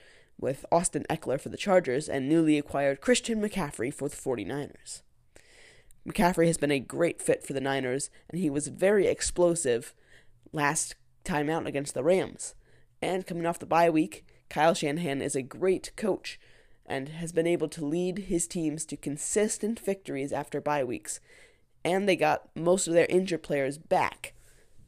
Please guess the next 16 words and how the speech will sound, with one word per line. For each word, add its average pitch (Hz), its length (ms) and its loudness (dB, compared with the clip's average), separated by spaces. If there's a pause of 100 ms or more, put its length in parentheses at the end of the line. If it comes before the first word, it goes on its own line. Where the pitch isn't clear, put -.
(300)
after 151 260 0
a 139 80 4
week 135 220 0
of - 200 -4
rest. - 420 -2 (960)
Meanwhile, 160 440 0
the 143 80 -4
Chargers 190 460 2
still 208 300 6
have 233 160 4
a 214 40 4
lot 208 260 6
of 196 100 -2
players 160 520 0 (300)
left 156 520 -2
down, 139 380 0